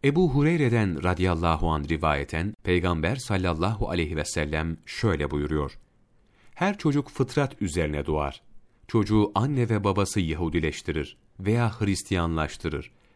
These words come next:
veya Mecusileştirir. Tıpkı hayvanın doğurunca azaları tam olarak yavru doğurması gibi.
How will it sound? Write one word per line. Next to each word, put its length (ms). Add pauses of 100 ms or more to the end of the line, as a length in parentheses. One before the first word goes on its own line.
(120)
veya 280
Mecusileştirir. 1120 (580)
Tıpkı 300
hayvanın 600
doğurunca 640 (120)
azaları 560
tam 220
olarak 420
yavru 380
doğurması 500
gibi. 340